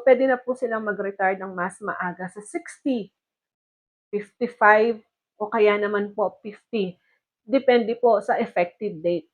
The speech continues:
Kung kayo po ay, ang effective date po ninyo ay April twenty-seven, twenty sixteen,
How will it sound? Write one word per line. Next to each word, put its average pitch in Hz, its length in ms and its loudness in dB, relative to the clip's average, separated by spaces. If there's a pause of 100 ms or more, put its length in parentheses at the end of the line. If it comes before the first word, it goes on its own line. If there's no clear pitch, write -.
(320)
Kung 233 160 2
kayo 214 240 2
po 240 240 8
ay, 226 240 6 (480)
ang 226 160 4
effective 226 560 0
date 226 240 4
po 254 160 2
ninyo 339 480 4
ay 240 240 4
April 220 640 0 (640)
twenty-seven, 226 1040 0 (240)
twenty 202 240 -2
sixteen, 320 640 -2